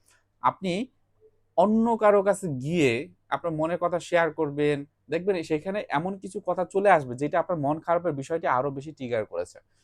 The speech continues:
আপনি আরো বেশি খারাপ হয়ে গিয়েছেন। তখন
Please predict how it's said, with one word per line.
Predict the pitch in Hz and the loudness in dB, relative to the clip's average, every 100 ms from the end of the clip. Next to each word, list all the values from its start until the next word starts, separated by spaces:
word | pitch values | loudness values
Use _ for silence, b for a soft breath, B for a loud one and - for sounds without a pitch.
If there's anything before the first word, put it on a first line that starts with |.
| _ | _
আপনি | - 110 120 | -18 -10 -2
আরো | 98 135 | 0 2
বেশি | 147 127 | 0 -4
খারাপ | 120 104 101 | -8 -4 -4
হয়ে | 95 90 | -4 -6
গিয়েছেন। | 92 90 - - _ _ - | -6 -10 -14 -20 _ _ -2
তখন | 127 - 175 | -2 2 0